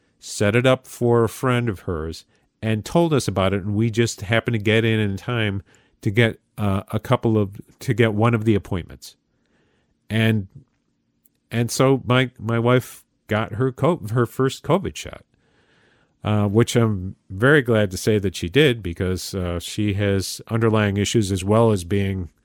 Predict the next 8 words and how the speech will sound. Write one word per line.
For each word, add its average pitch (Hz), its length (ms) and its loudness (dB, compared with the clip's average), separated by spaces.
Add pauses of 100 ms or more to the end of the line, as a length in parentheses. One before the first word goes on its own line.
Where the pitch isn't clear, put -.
(340)
a 107 60 -6
little 101 280 2
over 101 220 2
the 95 180 2
eligibility 92 720 0
age. 95 320 -4
So, 95 460 -2 (800)
yeah, 117 300 2